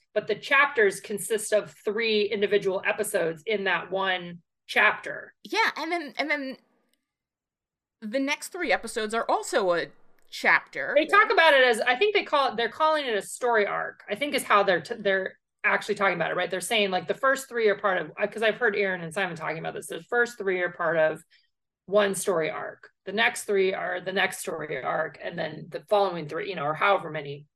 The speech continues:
Speaker 1: what, however many there are, but yeah.
Speaker 2: Yeah, and you usually don't see shows doing it that,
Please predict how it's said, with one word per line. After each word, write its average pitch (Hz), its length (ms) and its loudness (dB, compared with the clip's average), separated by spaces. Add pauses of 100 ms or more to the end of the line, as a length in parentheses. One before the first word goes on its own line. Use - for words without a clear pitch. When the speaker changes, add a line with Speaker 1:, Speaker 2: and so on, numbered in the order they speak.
(160)
Speaker 1:
what, 202 120 -4
however 156 260 -4
many 139 200 -14
there - 160 -10
are, - 180 -8
but - 220 -12
yeah. - 280 -6 (380)
Speaker 2:
Yeah, - 120 -2
and 262 120 -4
you 262 140 -4
usually 285 600 -6
don't 240 380 -4
see 233 420 -10
shows 208 640 -4
doing 196 460 -6
it 180 160 -6
that, 180 420 0